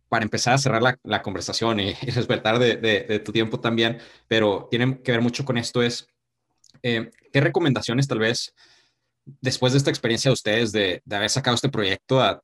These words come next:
tiempo récord, yo considero, eh, qué recomendaciones darías tal vez a, a los grupos que, que van empezando, eh, ya como que viendo en retrospectiva lo que fue fácil, lo que fue difícil, em, más allá que es, que la parte de la herramienta a implementar,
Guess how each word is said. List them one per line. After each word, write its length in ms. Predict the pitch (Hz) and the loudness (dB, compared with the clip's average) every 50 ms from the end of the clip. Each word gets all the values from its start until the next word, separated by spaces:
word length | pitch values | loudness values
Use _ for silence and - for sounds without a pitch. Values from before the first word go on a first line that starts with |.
| _ _ _ | _ _ _
tiempo 340 | - 101 104 101 - 123 120 | -6 -4 -4 -2 -2 -2 0
récord, 300 | 110 104 - - 110 104 | 0 -2 0 0 0 0
yo 80 | 107 | 0
considero, 500 | - 120 107 - - 104 95 95 101 127 135 - _ - | -2 -2 -4 0 0 0 2 2 0 -2 -4 -8 _ -4
eh, 300 | 110 107 107 - - _ _ | -2 -2 -2 -4 -6 _ _
qué 80 | - 139 | -2 0
recomendaciones 680 | 135 135 151 147 143 127 113 113 - - 117 117 135 131 | 0 0 0 2 2 4 2 2 0 -2 -2 -2 0 0
darías 440 | 123 110 113 117 127 135 - - _ _ _ _ _ _ - | 0 2 2 0 0 -2 -6 -12 _ _ _ _ _ _ -2
tal 220 | - 107 107 107 | 0 2 2 2
vez 520 | 107 107 107 113 113 120 120 - - - _ - | 2 2 2 2 2 2 0 -4 -8 -10 _ -4
a, 200 | 113 104 98 92 | -2 0 0 0
a 160 | - - 110 110 | -2 -4 -4 -4
los 100 | 107 101 | -2 0
grupos 340 | 110 131 139 143 151 139 | 2 0 2 2 0 -4
que, 320 | - - 120 101 92 - - - | -2 0 0 0 0 -2 -4 -4
que 100 | 120 104 | -2 0
van 140 | 107 120 | 2 2
empezando, 600 | 139 143 139 131 107 - 113 107 110 127 170 214 _ - | 2 2 2 0 0 0 0 0 0 -2 -2 -4 _ -8
eh, 260 | - 98 95 92 90 90 | -4 -2 -2 -2 -2 -2
ya 140 | 101 98 - | -2 -4 -2
como 180 | - 120 104 | -2 -4 -2
que 80 | - - | -2 -2
viendo 220 | 98 101 113 131 | -2 0 2 2
en 60 | 143 135 | 4 4
retrospectiva 960 | 113 107 - _ - - 107 - - - - - 101 104 113 117 123 123 120 | 2 -2 -4 _ -8 -8 -6 -6 -6 -6 -6 -4 0 2 4 4 2 2 0
lo 160 | 107 104 101 | -2 -4 -4
que 80 | - 98 | -4 -8
fue 160 | - - 123 127 | -4 -4 -4 -2
fácil, 300 | - 113 - - 120 107 | -2 -4 -2 -2 -2 -2
lo 40 | |
que 100 | 107 113 | -4 -6
fue 140 | - - 110 113 | -6 -2 0 0
difícil, 440 | 113 - - - - 127 139 139 - - _ _ - | 0 -2 -4 -4 -2 -4 -4 -4 -8 -18 _ _ -8
em, 440 | - 107 104 104 104 107 104 - - _ _ | -4 -2 0 0 0 -4 -8 -10 -14 _ _
más 260 | - 131 147 139 143 | -2 0 0 2 4
allá 160 | 180 170 170 | 2 2 2
que 120 | 175 - 185 | 2 0 0
es, 260 | - - - - - _ _ _ _ | 0 0 -6 -12 -14 _ _ _ _
que 80 | - 123 | -6 -4
la 120 | 110 104 | -4 -2
parte 220 | - 107 107 - 143 | -2 -2 -2 2 2
de 80 | 139 | 2
la 140 | 127 113 104 | 2 2 0
herramienta 580 | - - 107 107 113 113 - - 123 127 131 139 139 - - | -2 -4 -4 -4 -4 -4 -2 0 0 0 0 -2 -4 -6 -8
a 40 | |
implementar, 640 | 110 101 - 98 95 92 87 - 95 95 107 139 139 | -8 -6 -6 -6 -6 -6 -6 -4 -2 -2 -2 -2 -6